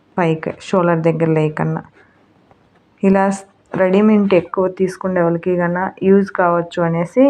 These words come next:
ఈ వీడియో అప్‌లోడ్ చేసి చూడండి ఒక తూరి. లేదా టైలర్స్ కూడాను మీకు ఎవరైనా కస్టమర్స్ ఇట్లా రెడీమేడ్ తీసుకొని ఎవరైనా స్టిచ్ చేయాలా లైనింగ్ అడిగితే ఇలా స్టిచ్ చేయిస్తే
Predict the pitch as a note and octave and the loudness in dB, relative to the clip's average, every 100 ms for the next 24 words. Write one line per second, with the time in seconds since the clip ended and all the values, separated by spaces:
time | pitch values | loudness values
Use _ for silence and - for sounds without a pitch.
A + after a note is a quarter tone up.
0 | B3 G#3+ F3+ E3+ E3+ E3 E3+ F3 E3+ E3 | 4 2 2 2 2 0 0 0 2 -2
1 | E3 - A#3+ F4+ - - - _ _ _ | -2 -4 -4 -4 -8 -20 -20 _ _ _
2 | G#3+ F#3+ F#3+ F#3 F#3 E3+ E3 - E3+ E3 | 0 2 2 2 2 0 -2 -2 0 2
3 | F3 F3+ _ _ - G3+ G#3 G#3 G#3 F#3+ | -2 -6 _ _ 0 4 4 2 2 0
4 | F#3+ G3 G3 - F#3 F3+ F3 F#3 A#3+ A#3+ | 2 2 0 -2 0 2 2 2 4 4
5 | G3+ G3 G3 F3+ F#3 F#3+ F#3+ F#3 - F#3+ | 2 2 2 2 2 0 -2 -6 -2 0
6 | F3+ F3+ F3+ E3+ E3+ E3+ F3 F3+ E3+ E3 | 0 -2 -4 -2 0 0 0 -2 -2 -2
7 | E3 E3 E3 - F3+ - - E3+ F#3+ D4 | 0 0 -2 -6 -6 -6 -4 -2 0 0
8 | - _ _ _ _ G3 F#3+ G3 - F#3+ | -2 _ _ _ _ 0 2 0 0 -4
9 | F#3+ - F#3 F3 F3 F3+ F3 E3+ E3+ E3+ | -2 2 2 4 2 2 2 2 0 -2
10 | F3 E3+ E3 E3+ E3+ C4 A3+ G3 F3+ F#3+ | -2 -4 -2 -2 2 4 4 4 0 -4
11 | - F#3+ - G3 F#3 F3 - A3 | -10 -12 -2 2 2 0 0 0